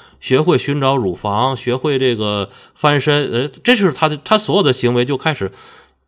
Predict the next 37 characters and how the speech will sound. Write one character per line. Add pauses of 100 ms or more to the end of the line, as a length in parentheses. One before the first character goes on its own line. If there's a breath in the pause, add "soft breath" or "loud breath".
(400)
逐
渐
的
就
有
意
义
了。
到
我
一
个
成
年
人，
成
年
人
绝
大
部
分
的
行
为
都
是
有
意
义
的， (500 soft breath)
意
义
就
是
价
值。